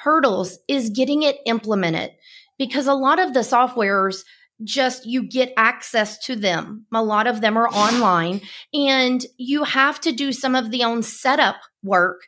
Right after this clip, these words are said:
to get it to work how it needs to for your specific business. And I've helped a lot of people over the years with that hurdle,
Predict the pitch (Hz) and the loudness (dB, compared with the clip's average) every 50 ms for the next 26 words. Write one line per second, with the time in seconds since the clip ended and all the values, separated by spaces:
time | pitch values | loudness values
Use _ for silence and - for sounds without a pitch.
0 | _ _ - - - _ - - - 247 220 294 302 339 330 330 - 269 226 214 | _ _ -20 -20 -20 _ -6 -4 -2 -2 0 0 0 0 -2 -2 -4 -4 0 2
1 | 247 254 247 - - - 262 240 240 220 196 233 240 254 277 277 233 - - - | 2 2 2 2 0 0 2 4 2 2 0 0 0 2 2 0 0 -2 -4 -4
2 | 247 226 202 - 247 233 185 196 226 226 220 220 220 233 220 220 - - - 226 | -4 -4 -2 -2 -2 -2 -2 -2 -2 0 0 2 0 0 -2 -2 -6 -6 -4 -4
3 | 196 - - - 185 180 180 190 175 175 - - _ _ _ - 175 170 190 180 | -4 -4 -2 -2 -2 -2 0 -2 -2 -2 -4 -10 _ _ _ -14 -8 -4 -2 -2
4 | 180 175 180 165 165 - 160 - - - - - - - - - 294 294 302 285 | -2 -2 -4 -6 -8 -8 -8 -10 -10 -10 -12 -16 -18 -10 -4 0 2 4 4 4
5 | 269 269 - 262 277 285 - - 320 269 247 226 233 269 277 269 - 247 226 - | 2 2 0 0 0 0 2 0 2 2 4 2 2 2 0 -2 -2 -8 -6 -4
6 | 226 196 - - 202 190 190 208 226 208 196 220 240 247 269 262 - 262 220 202 | -4 -4 -2 -2 -2 -2 -2 -4 -4 -4 -2 -2 0 0 0 0 -2 -4 -6 -2
7 | 208 226 220 220 220 202 185 208 190 190 - - - - 233 240 247 233 170 - | 0 0 0 0 -4 -4 0 2 2 2 0 -2 -8 -6 -4 -2 0 2 0 0
8 | - | -2